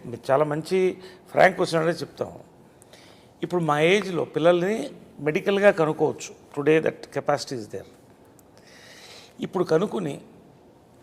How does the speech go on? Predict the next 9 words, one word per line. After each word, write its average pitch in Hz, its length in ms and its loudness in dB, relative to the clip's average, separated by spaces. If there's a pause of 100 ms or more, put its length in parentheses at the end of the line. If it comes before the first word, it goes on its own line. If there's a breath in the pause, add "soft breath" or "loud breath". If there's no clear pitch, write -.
(360)
పెంచితే 156 640 -2 (1300)
వాళ్ళకి 160 400 6
ఇరవై 160 220 2
ఏళ్ళు 196 180 2
వచ్చేటప్పుడు 190 380 -2
నాకు 175 200 -2
ఎనభై 139 280 -2
ఏళ్ళు 139 200 -2
వస్తుంది. - 420 -14